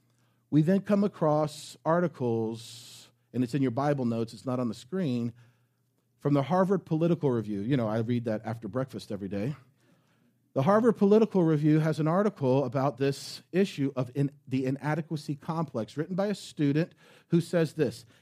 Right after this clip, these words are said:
and I quote, it's in your Bible notes. "For those of us who cannot describe ourselves with a superlative,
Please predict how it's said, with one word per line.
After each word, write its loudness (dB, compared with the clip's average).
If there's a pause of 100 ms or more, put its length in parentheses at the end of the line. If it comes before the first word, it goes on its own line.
(100)
and 0
I 2
quote, 0 (1040)
it's -4
in 2
your 2
Bible -2
notes. -12 (460)
"For 4
those 8
of 4
us 4
who 2
cannot 2
describe 2
ourselves 2
with 0
a -2
superlative, 2